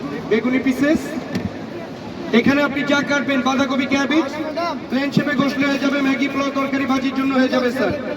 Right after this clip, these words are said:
যে কোনো ভেজিটেবল আপনি এখানে কাটবেন, শসাগুলা ছিলে নেবেন এখানে। সালাদের জন্য কাটা চামচের কাজ হবে দ্রুত, দেখাবো একটা করে, সব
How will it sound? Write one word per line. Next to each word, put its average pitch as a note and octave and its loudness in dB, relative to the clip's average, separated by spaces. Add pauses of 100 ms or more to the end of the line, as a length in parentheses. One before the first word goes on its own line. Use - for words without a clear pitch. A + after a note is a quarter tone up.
(720)
যে B3 4 (100)
কোনো D4 6 (100)
ভেজিটেবল C#4 2 (100)
আপনি C#4+ -2 (100)
এখানে C#4+ 0 (100)
কাটবেন, C#4 0
শসাগুলা C4+ 2 (120)
ছিলে C4 -2
নেবেন B3+ 0
এখানে। - 0 (680)
সালাদের C4 2
জন্য C#4 4 (680)
কাটা C4 0
চামচের C#4 0
কাজ C4 4
হবে C#4+ 2
দ্রুত, C4 0 (560)
দেখাবো G#3 2
একটা G#3 -2
করে, G#3 0 (100)
সব G3+ 2